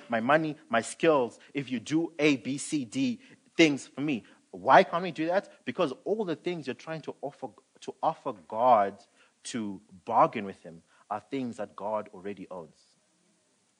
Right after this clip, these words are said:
So what's the contrast? Yes, it's true.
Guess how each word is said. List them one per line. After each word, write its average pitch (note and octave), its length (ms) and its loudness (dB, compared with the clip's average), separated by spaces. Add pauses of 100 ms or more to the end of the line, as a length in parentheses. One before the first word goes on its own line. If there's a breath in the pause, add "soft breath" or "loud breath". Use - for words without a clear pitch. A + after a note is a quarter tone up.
(3750)
So - 160 -2
what's E3+ 140 6
the C3+ 80 -6
contrast? - 560 -6 (920)
Yes, C#3 240 0
it's D#3 140 -6
true. E2+ 320 -12